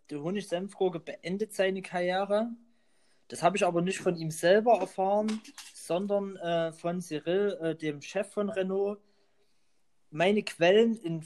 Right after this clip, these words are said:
mehreren Teams besagen, dass mehrere Fahrer, äh, ihn aus der Formel eins,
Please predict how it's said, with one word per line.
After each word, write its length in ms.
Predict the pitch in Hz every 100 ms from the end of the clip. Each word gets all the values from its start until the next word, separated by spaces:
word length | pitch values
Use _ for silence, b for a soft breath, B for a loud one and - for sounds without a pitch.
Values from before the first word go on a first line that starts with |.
| -
mehreren 480 | 165 214 233 214 196
Teams 340 | 226 220 -
besagen, 480 | 165 170 175 190 180
dass 200 | 160 156
mehrere 380 | 160 214 185 170
Fahrer, 600 | - 175 202 202 190 -
äh, 160 | 160 156
ihn 200 | 160 165
aus 200 | 151 156
der 120 | 156
Formel 280 | - 165 143
eins, 540 | 139 170 185 180 -